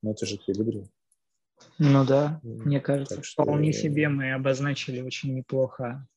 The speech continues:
Speaker 2: все г-, все рамки, все границы, ну, то есть, так сказать, все грани, не границы, все грани. Да. Этого дела.
Speaker 1: Он пон-, понял тебя, да, почему у нас пятый уровень называется грань границ.
Speaker 2: <laughs>
Speaker 1: Да.
Speaker 2: Да, да,
Speaker 1: Ц один.
Speaker 2: да.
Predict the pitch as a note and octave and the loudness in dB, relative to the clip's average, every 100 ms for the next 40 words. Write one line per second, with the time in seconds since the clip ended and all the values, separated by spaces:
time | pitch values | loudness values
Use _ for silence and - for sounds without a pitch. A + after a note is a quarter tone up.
0 | _ _ _ - - - C3+ C3 - - | _ _ _ -14 -2 2 4 2 -4 -2
1 | D3 C3 C#3 D#3 - - - C3 B2+ B2+ | 2 4 4 2 0 -8 -6 0 2 2
2 | C#3 D3+ D#3+ C3+ A#2+ - - - C3 A#2+ | 0 0 0 2 -2 -6 -10 -4 -2 -2
3 | - C#3+ C3 C#3 A#2 A2 A#2+ B2+ C3+ E3 | 0 2 4 4 2 -2 -2 -2 0 -2
4 | - - - C3+ - B1+ B1+ - _ - | -4 -14 -12 -8 -6 -6 -8 -12 _ -18
5 | C#2+ C2+ _ _ - - - _ C#3+ - | -18 -20 _ _ -20 -20 -20 _ -14 -8
6 | C#3 C#3 D3 D3+ D3 D#3 C3+ A2+ D3+ A#2+ | -6 0 6 6 8 8 8 6 6 8
7 | A2+ - A2 A2+ D#3 A2+ - A#2 A#2 A2+ | 4 2 2 4 6 4 0 -2 -2 -2
8 | - - A2+ A#2+ C#3+ A2+ G#2+ G2+ G#2 G#2 | -2 -2 0 4 6 6 2 0 2 2
9 | - G2 A#2+ B2+ G#2 G#2+ G#2 F#2 - - | 0 2 4 4 2 -2 -2 -4 -6 -6
10 | _ _ _ _ _ _ - D#4+ - E3+ | _ _ _ _ _ _ -4 -2 0 2
11 | C#3+ G#2+ A2 - D3+ D3+ C#3 A#2 A2+ C3 | 2 2 -2 0 4 8 8 8 4 2